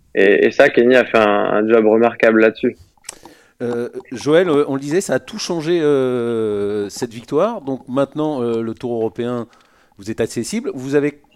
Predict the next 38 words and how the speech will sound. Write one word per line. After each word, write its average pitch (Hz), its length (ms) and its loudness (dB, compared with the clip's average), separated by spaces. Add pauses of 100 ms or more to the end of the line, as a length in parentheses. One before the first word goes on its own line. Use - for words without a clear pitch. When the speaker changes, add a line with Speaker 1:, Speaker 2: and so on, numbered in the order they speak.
(120)
Speaker 2:
il 120 60 -14
y 139 60 0
a 139 40 2
le, 131 340 4
il 131 100 -2
reprend 156 360 0
justement, 139 500 -4
vous, 120 220 -14
vous 147 100 -6
avez 131 140 0
gagné 131 200 -2
un 127 60 -2
tournoi 120 240 -6
double 113 220 -8
badge, 113 220 -4 (360)
Tour 139 140 -4
européen 127 300 -2
Challenge 120 260 -6
Tour. 208 200 -6
Il 139 100 -6
reprend 156 300 -2
cette 143 200 -4
semaine 139 400 -2 (340)
en 127 120 -4
Angleterre 135 380 0
avec 127 220 -4
le, 117 240 -4
le 113 120 -6
British 123 340 -8
Masters. 156 440 -6 (280)
Vous 127 240 -16
faites 156 220 -4
l'impasse. 151 500 -2
C'est - 200 -10
quoi 170 200 -2
la, 123 240 -2
la 117 120 -8
suite - 460 -16